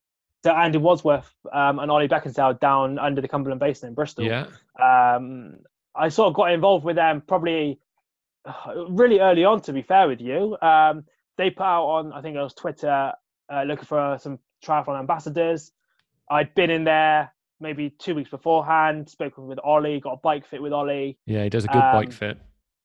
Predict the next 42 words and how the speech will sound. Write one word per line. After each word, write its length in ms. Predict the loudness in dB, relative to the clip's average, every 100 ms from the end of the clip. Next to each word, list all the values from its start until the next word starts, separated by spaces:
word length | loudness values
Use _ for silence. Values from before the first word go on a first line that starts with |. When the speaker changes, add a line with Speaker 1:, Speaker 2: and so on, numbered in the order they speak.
| _ _ -8
Speaker 1:
which 240 | -8 -6
is, 100 | -2
yeah, 200 | 0 0
highly 260 | 0 0 0
recommend. 320 | -2 -6 -8
Like, 140 | -8
they, 140 | -8 -8
they 120 | -6
know 120 | -6
their 100 | -8
stuff. 340 | -6 -4 -4 -6 _ _ _
And, 380 | 0 2 2 -2 -6
yeah, 180 | 0 2
they 120 | 2
just 200 | -2 -6 _ _ -8
brought 140 | -6
me 140 | -2 0
in, 120 | 0
had 120 | 0
a 60 | -4
discussion 420 | -6 -2 -2 -2
about, 280 | 2 2 0
you 60 | -4
know, 80 |
what 120 | 0 0
I 20 |
was 80 | -2
looking 180 | -8 -10
to 80 |
achieve, 560 | -12 -6 -6 -4 -6 -8 _ _ -2
what 120 | 2
I 60 | 2
wanted 340 | 2 -2 -2
out 160 | 0 0
of 100 | 0
it. 280 | 0 0 -4
And 100 | -6
they're 80 | -4
like, 160 | -2
"It's 80 | 0
very 180 | 0 0
casual," 680 | 0 0 0 -4 -4 -4